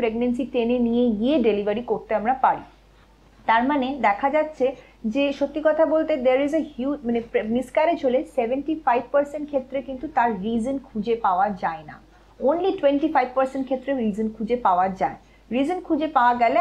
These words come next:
আমরা সেটাকে কারেক্ট definitely করতে পারি, না পাওয়া গেলে যেটা আমরা বলি প্রেগন্যান্ট ফিমেলকে সর্বতোভাবে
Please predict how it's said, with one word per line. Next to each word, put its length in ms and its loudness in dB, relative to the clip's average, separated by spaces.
আমরা 220 0
সেটাকে 240 -6
কারেক্ট 280 0
definitely 540 0
করতে 280 -10
পারি, 160 -12
না 100 4
পাওয়া 280 6
গেলে 220 4
যেটা 200 -2
আমরা 140 2
বলি 160 -2
প্রেগন্যান্ট 500 2
ফিমেলকে 420 -2
সর্বতোভাবে 1000 2